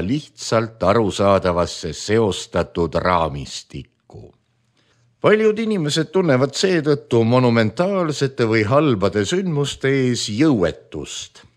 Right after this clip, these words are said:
ja pidevat rahutust. Usk vandenõuteooriatesse annab meile osalise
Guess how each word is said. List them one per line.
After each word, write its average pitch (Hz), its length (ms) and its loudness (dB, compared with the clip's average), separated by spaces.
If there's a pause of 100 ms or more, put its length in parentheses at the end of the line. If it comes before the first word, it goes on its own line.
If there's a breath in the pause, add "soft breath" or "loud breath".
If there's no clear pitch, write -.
(260)
ja 101 160 0
pidevat 151 580 0
rahutust. 80 1000 -4 (1400)
Usk 175 460 -2
vandenõuteooriatesse 98 1800 2 (960)
annab 156 400 2
meile 151 580 2
osalise 85 1120 2